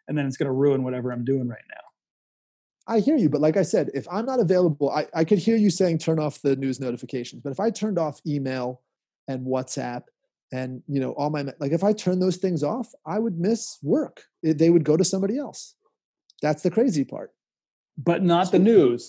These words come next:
Speaker 1: So just, just focus on
Speaker 2: so
Speaker 1: the
Speaker 2: that,
Speaker 1: news.
Speaker 2: so, so focusing on the news. If you're
Speaker 1: Yep, yep.
Speaker 2: focusing on
Speaker 1: Take
Speaker 2: the
Speaker 1: your,
Speaker 2: news
Speaker 1: take your monkey mind and then modernize it a bit. Bring it,
Speaker 2: <laughs>
Speaker 1: bring that idea in your prefrontal cortex of rational
Speaker 2: Uh,
Speaker 1: thought,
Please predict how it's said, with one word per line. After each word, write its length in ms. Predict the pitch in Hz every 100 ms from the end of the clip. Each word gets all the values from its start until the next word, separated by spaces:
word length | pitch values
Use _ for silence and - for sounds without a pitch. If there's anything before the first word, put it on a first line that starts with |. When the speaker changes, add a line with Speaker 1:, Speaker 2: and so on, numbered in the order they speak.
| -
Speaker 1:
So 120 | 151
just, 400 | 135 185 - -
just 260 | 175 196 -
focus 380 | 214 220 208
on 80 | 196
Speaker 2:
so 60 | 190
Speaker 1:
the 60 |
Speaker 2:
that, 80 | 185 208
Speaker 1:
news. 240 | 170 131 -
Speaker 2:
so, 120 | - -
so 240 | _ 139 135
focusing 640 | - 143 139 147 160 156
on 100 | 160
the 80 | 175
news. 260 | 151 131
If 120 | 135 147
you're 80 |
Speaker 1:
Yep, 80 | -
yep. 80 | 175
Speaker 2:
focusing 300 | 214 208 226
on 60 | 190
Speaker 1:
Take 100 | 185
Speaker 2:
the 40 |
Speaker 1:
your, 80 | 175
Speaker 2:
news 180 | 170 - -
Speaker 1:
take 220 | 185 185
your 100 | 226
monkey 320 | 190 190 196
mind 480 | 180 160 156 160 156 -
and 240 | 135 127 -
then 380 | - 147 131 127
modernize 640 | 143 160 180 180 156 151 143
it 80 |
a 60 | 139
bit. 440 | 131 139 139 - - _ _ _ _ _ -
Bring 220 | 180 214
it, 240 | 220 214
Speaker 2:
<laughs> 0 |
Speaker 1:
bring 200 | 175 220
that 100 | 208
idea 440 | 196 185 175 175 180
in 60 |
your 120 | 165 147
prefrontal 720 | - 196 185 202 190 185 180
cortex 640 | - 190 185 160 156 -
of 80 | 147
rational 420 | 151 151 175 196 180
Speaker 2:
Uh, 100 | -
Speaker 1:
thought, 360 | 180 139 147